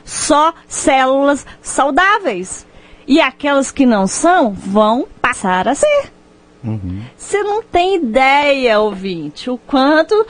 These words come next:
Speaker 1: você é poder,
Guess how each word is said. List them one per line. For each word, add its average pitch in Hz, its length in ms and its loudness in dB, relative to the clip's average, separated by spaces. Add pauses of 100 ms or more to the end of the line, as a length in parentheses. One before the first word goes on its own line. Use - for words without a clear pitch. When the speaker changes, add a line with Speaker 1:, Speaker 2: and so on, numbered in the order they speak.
(160)
Speaker 1:
você 254 640 2 (320)
é 233 320 4 (340)
poder, 269 480 2